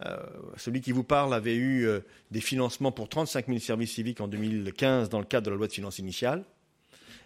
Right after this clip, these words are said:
Et, euh, par une sorte de miracle, surtout en cette période de conjoncture budgétaire, eh bien, j'ai obtenu le double de crédits pour passer à soixante-dix mille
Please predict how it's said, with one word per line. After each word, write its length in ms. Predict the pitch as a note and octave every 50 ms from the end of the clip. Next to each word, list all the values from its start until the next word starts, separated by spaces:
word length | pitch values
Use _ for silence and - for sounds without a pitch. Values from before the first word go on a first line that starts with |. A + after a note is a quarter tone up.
| _ _ -
Et, 420 | B2+ C#3+ C#3+ D3 C#3+ C#3+ C#3 A#2+ G#2
euh, 320 | G2 G2 G2 F#2 F#2+ - - - - - D#2+ E2+ E2 - C#2 - - - - - - - - - - - _ _ _ _ - - - - - _ _ _
par 360 | - A#2+ B2 B2+ B2 A2 G#2+
une 160 | A2+ G#2+ G#2+
sorte 460 | G2 - - C3+ C3 A#2 - - - A2+
de 120 | G2+ G#2+
miracle, 680 | G#2+ A#2+ A#2+ A2+ A#2+ D3+ F#3 F3+ F#3 - A#2 G2 F#2 F2+ - _ _
surtout 260 | - - A2+ - -
en 20 | A#2
cette 200 | - A2 F#2+ -
période 400 | - A2+ F#2 G#2 A2+ A#2+ A#2+ A2
de 260 | G2 G2 F#2+ F2+ F2
conjoncture 540 | F2 - G#2 G2+ F#2 G#2+ G2 F2+ - - F#2+
budgétaire, 560 | F2+ F#2 E2+ F#2 F2 - - B2+ C3+ C#3+ C#3 - - - - - - - - -
eh 80 | - F#2
bien, 280 | F2+ G2+ A#2 A#2+ A#2+
j'ai 140 | G#2 F#2+ G#2+
obtenu 460 | A2+ A2 G#2+ - A2+ G#2+ A2+ B2+ C3+
le 140 | C3+ A#2+ G2+
double 260 | A2 B2 F3+ E3+ C#3
de 80 | A2+ A2+
crédits 340 | G2+ - - G2+ G2 B2+ D3+
pour 160 | - - F#2
passer 260 | - G2 F#2+ - D3
à 140 | C#3 G#2+ F#2
soixante-dix 520 | - - C3+ - - A#2+ G#2+ G2 F2+ F#2
mille 320 | F#2+ A2+ B2 A2 F2 D#2+